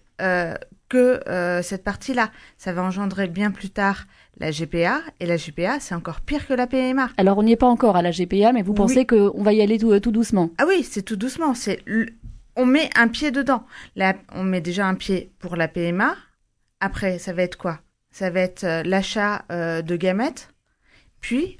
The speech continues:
Speaker 1: ensuite la location d'un ventre. Mais ça,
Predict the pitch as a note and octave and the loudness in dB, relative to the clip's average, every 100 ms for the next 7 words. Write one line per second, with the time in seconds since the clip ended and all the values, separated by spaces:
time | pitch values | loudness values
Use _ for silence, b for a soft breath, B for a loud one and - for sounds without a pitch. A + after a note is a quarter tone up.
0 | - G3 - A#3 A#3 A#3+ G3 F#3+ F3+ F#3 | -8 -6 -4 -8 -8 -10 -2 -2 -2 -4
1 | F3+ F#3 F3 F#3+ C#4 F4+ - - b b | -6 -6 -4 -4 -4 -6 -12 -20 b b
2 | b F#3 F#3+ A#3+ A#3+ B3+ | b -6 -2 2 2 0